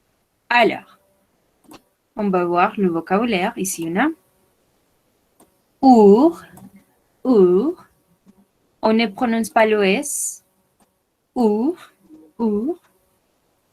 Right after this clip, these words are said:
On a le chameau, chameau. On prononce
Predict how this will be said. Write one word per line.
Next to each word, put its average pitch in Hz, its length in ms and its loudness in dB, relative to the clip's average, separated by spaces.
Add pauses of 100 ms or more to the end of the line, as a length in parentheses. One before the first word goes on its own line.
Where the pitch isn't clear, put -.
(760)
On 202 200 0
a 208 160 -2
le 254 260 -2 (460)
chameau, 196 800 2 (920)
chameau. 196 760 0 (920)
On 196 160 -2
prononce 196 680 -4